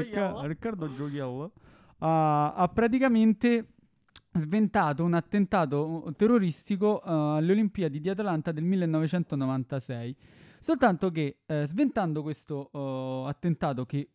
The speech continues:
Speaker 2: grazie a lui non ha avuto neanche una vittima,
Speaker 1: Viene incolpato.
Speaker 2: viene incolpato perché è lui, dice, "Ma non è che mi state a bomba?"
Speaker 1: <laughs>
Speaker 2: Cioè, si parte da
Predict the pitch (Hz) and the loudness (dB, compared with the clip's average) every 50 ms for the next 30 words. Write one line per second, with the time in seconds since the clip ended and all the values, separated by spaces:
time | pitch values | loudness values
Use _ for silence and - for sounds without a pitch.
0 | _ _ _ _ _ - - 135 175 220 220 - - 160 151 180 196 175 147 131 | _ _ _ _ _ -8 -4 -2 0 0 0 -2 -2 -4 -2 0 0 0 0 0
1 | 127 127 143 151 170 180 156 127 135 131 139 170 196 196 - - 147 165 180 160 | 0 -2 -2 -2 -4 -4 -4 -4 -4 -2 -2 -2 -4 -4 -6 -8 -10 -12 -12 -12
2 | 131 120 _ - 180 208 233 226 320 320 294 285 302 294 - 370 359 285 269 - | -14 -14 _ -10 -8 -8 -8 -10 -12 -18 -20 -18 -20 -20 -20 -20 -20 -20 -20 -20
3 | - - _ - 330 349 330 269 190 - 220 214 - 294 294 240 185 156 131 143 | -20 -14 _ 0 2 4 6 6 6 6 4 4 4 6 6 6 6 6 4 2
4 | 135 127 - - 254 233 - - 247 214 196 - - 226 254 262 262 254 285 302 | 0 0 0 -2 -4 -2 2 2 4 4 4 2 2 2 4 4 4 4 6 6
5 | 302 277 214 175 180 175 208 180 160 208 202 180 156 - _ _ - 196 208 220 | 6 4 4 0 0 -2 -2 0 0 0 -2 -2 -4 -8 _ _ -12 -10 -10 -10
6 | 214 208 214 240 269 294 269 233 220 190 180 175 175 - - 175 170 196 196 175 | -10 -10 -10 -8 -6 -6 -4 -4 -4 -2 -2 -4 -4 -6 -6 -6 -6 -4 -4 -4
7 | 165 156 165 196 175 160 156 156 165 175 180 - - - 208 190 180 220 240 - | -4 -4 -4 -4 -4 -4 -2 -2 -2 -4 -4 -6 -6 -2 -2 -2 -2 -4 -4 -2
8 | 254 262 226 185 170 - 196 196 185 202 175 139 131 | 2 2 2 2 0 -2 -2 0 2 2 0 0 -2